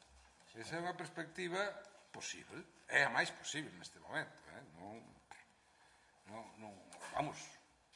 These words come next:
se queredes miramos os mapas de caída, en vertical, con porcentaxes brutais de caída. É dicir, se pode facer literatura con isto, pero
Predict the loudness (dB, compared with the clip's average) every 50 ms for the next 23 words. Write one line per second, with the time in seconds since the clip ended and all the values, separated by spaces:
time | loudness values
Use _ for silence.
0 | -20 -20 -20 -20 -20 -20 -14 -12 -12 -12 -12 -10 -6 -2 0 0 0 0 0 4
1 | 6 6 6 6 2 -2 -4 -8 -2 6 6 6 6 4 -2 -4 -4 -4 -8 -4
2 | -2 2 4 4 4 4 2 -4 -6 -8 -14 -18 -20 -20 -20 -20 -20 _ _ _
3 | -14 -12 -8 -6 -6 -6 -6 -10 -14 -2 10 12 12 12 12 10 4 -4 -8 -12
4 | -16 -20 -20 -20 -20 -20 -20 -20 -20 -20 -20 -20 -20 -20 -20 -20 -20 -20 -16 -10
5 | -8 -6 -6 -6 -2 0 0 0 2 0 0 0 -2 -4 -4 2 2 4 4 4
6 | 0 -2 -4 -6 -8 -8 2 10 12 12 12 12 10 4 -2 -6 -4 -4 -2 0
7 | 2 2 0 0 -2 -6 -6 -12 -18 -20 -20 -20 -20 -20 -16 -14 -12 -8 -8 -8
8 | -8 -10 -12 -12 -12 -12 -12 -6 -2 -2 0 0 0 2 2 4 4 4 2 2
9 | -4 -4 -4 -6 -6 -4 -4 -2 0 0 0 -2 -4 -2 0 0 0 0 -6 -10
10 | -12 -14 -16